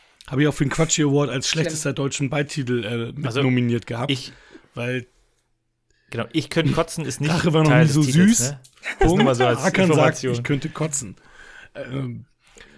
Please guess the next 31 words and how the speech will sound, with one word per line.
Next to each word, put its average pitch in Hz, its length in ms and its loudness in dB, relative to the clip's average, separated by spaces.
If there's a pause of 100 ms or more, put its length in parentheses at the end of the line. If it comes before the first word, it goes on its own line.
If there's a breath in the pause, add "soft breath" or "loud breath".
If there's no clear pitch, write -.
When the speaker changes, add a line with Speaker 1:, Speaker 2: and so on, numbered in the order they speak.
(120 soft breath)
Speaker 1:
weil 127 140 -4
Speaker 3:
Genau. 131 120 0
Speaker 1:
auch - 80 -4
irgendwie 156 300 0
die 147 100 -2
Thematik 151 540 0
oder 143 160 0
der 131 100 2
ganze 143 260 -2
Film 170 220 2
damit 135 240 0
gar 135 140 -4
nicht 131 120 -4
verstanden 139 540 -4
wurde 123 240 2
vom, 127 300 -4
vom 127 260 -6
Verleih, 127 460 -2
der 135 140 -4
diesen 120 280 -6
Untertitel 127 580 -8
gewählt 113 380 -8
hat. 127 180 -8
Und 123 80 -12
ich 120 80 -10
mich 120 140 -10
frage, 131 260 -12
wie 120 60 -10
das 120 120 -14
sein 123 180 -14
kann. 117 200 -18